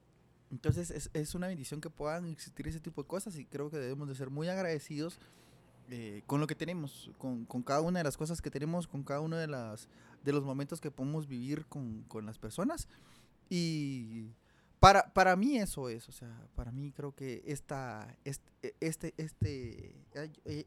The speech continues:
este año es de dar gracias. Para mí se me metió esto de, de, de dar gracias por, por cada una de las cosas que tenemos, por las amistades, eh, por las que están, por las que estuvieron, por las que van a venir,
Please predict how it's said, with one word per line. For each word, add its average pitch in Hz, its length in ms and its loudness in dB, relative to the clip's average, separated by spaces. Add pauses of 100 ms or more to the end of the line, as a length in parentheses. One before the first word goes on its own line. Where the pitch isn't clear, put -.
este 147 260 -4
año 156 300 -4
es 139 240 -4
de 131 100 -6
dar 110 160 -6
gracias. 104 580 -12 (280)
Para 123 200 -14
mí 123 120 -8
se - 100 -10
me 143 120 -6
metió 123 360 -6
esto 139 200 -6
de, 123 220 -6 (580)
de, - 280 -14
de 127 120 -10
dar 135 180 -8
gracias 143 500 -4
por, 113 220 -14 (300)
por - 160 -6
cada 131 160 0
una 143 160 -4
de 127 40 -6
las 113 120 -10
cosas - 180 -14
que - 100 -20
tenemos, 135 540 -2
por - 200 -6
las - 140 -6
amistades, 127 800 0 (420)
eh, 110 440 -6 (580)
por 110 160 4
las 104 160 -4
que - 100 -10
están, 170 520 2
por 110 140 -12
las 107 160 -14
que - 100 -14
estuvieron, 135 920 -4 (300)
por 113 140 -12
las 107 120 -16
que 113 80 -16
van 113 120 -8
a 110 40 -8
venir, 147 400 -4